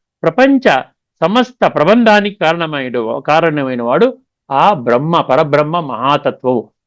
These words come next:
పరబ్రహ్మ స్వరూపం ఒక్కడే అన్నాడు. ఏంటంటే బ్రహ్మ ద్వారా ప్రజాపిత బ్రహ్మ అనే ఒక సాధారణ సాకార మనుష్య ఆధారముగా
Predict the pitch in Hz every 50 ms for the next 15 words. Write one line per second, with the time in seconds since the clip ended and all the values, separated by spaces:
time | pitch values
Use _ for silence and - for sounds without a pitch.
0 | - 143 165 196 185 175 185 196 185 190 180 - - 151 151 151 143 202 185 165
1 | 139 - - _ - 131 123 117 113 131 165 180 156 120 120 117 98 87 - -
2 | _ _ _ _ _ _ - 156 190 208 202 214 208 185 139 135 151 190 233 285
3 | 285 240 220 240 233 226 214 185 - - _ _ _ _ - - 147 139 123 202
4 | 202 202 202 202 196 190 185 202 185 156 127 120 139 160 170 180 180 180 175 170
5 | 170 165 160 - 143 - - 143 143 156 160 151 160 170 180 180 175 170 156 127
6 | - - _ _ - - 160 147 156 170 160 165 196 185 180 180 170 151 123 123
7 | 131 156 185 190 - - - 185 147 - - _ _ _ - 143 143 175 165 160
8 | 165 190 190 185 180 175 180 165 175 170 151 135